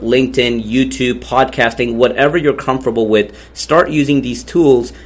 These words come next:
as an opportunity to start building your brand now and having authentic conversations with people. I shared my story in the last event that I spoke at, and I know some of you that were at the event are on this chat today.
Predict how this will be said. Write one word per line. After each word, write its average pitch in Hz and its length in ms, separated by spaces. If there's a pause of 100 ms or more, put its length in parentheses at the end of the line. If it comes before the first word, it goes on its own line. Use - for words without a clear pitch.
as 120 160
an 131 140
opportunity 127 600
to 110 180
start 139 380
building 123 300
your 113 100
brand 110 400
now 113 320 (140)
and 104 100
having 175 320
authentic 147 460
conversations 117 680
with 104 140
people. 110 400 (460)
I 135 120
shared 190 260
my 170 100
story 143 380
in 131 60
the 120 100
last 117 280
event 117 280
that 110 100
I 110 80
spoke 113 340
at, 110 160
and 113 140
I - 20
know 131 140
some 135 180
of 120 120
you 120 100
that 110 120
were 113 100
at 113 160
the 110 80
event 107 260
are 104 300 (160)
on 123 180
this 117 280
chat 107 300
today. 113 420